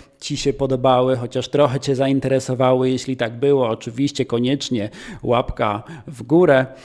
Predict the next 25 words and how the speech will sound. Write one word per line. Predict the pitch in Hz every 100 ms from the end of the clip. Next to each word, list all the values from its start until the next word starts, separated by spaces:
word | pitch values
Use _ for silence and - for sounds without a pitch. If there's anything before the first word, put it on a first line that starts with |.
| - -
O, | - 120 117
tutaj | 160 151 127 127
jeśli, | 127 - 127
mm, | 123 131 - - 143 131
y, | 127 120 120 123
macie | 120 -
pytania | 120 135 190 185 160 147 127
do | 127 135
tego | 139 127 131 127 123 123 135 -
pana, | 135 131 127
który | - 135
tutaj | 131 127 123
tak | 120 -
się | 139
nazywa, | 123 120 147 139 123 123 - - -
to | 123
śmiało | - 156 151 139 139 139
można | 139 135 127
napisać | 123 120 131 127 113 -
maila. | 147 156 143 127
Na | 123 120
pewno | 131 123 127 123 120
na | 120 120 107 113
wszystkie | - 143 131 - 123
maile | 123 135 131